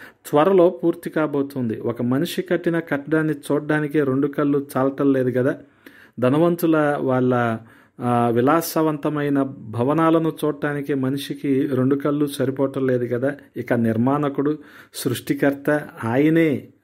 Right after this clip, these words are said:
మరి అనగా దేవుడే అయి ఉంటే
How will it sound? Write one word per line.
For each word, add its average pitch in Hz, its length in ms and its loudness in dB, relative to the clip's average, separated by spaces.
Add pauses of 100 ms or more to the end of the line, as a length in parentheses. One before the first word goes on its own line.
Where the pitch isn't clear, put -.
(500)
మరి 123 220 0
అనగా 131 400 2
దేవుడే 160 640 4
అయి 139 140 2
ఉంటే 131 480 -2